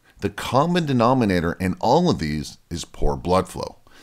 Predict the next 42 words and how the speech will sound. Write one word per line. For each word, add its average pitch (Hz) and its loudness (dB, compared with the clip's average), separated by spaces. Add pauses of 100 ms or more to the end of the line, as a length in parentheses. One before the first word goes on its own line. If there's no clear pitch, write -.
(180)
Now, 95 4
because 120 0
of 131 4
this 117 2
important 95 0
topic, 123 0
I 98 0
have 101 0
a 85 0
bonus 165 0
video 78 -2
about 101 2
this 78 -8
topic, 73 -4 (280)
and 95 0
you 92 0
can 90 -2
click 151 -2
the 120 4
link 104 -2
below 104 2 (160)
in 90 0
the 87 2
description 104 -2
area 98 2
and 82 -2
discover 90 -2
a 87 -4
simple 175 0
tip - -8 (320)
that 185 0
quickly 131 2
improved 107 2
my 92 2
dad's 92 0
blood 87 2
flow 85 -2
in 80 -2
less 92 0
than 90 -4
thirty 80 -2
days, 73 -2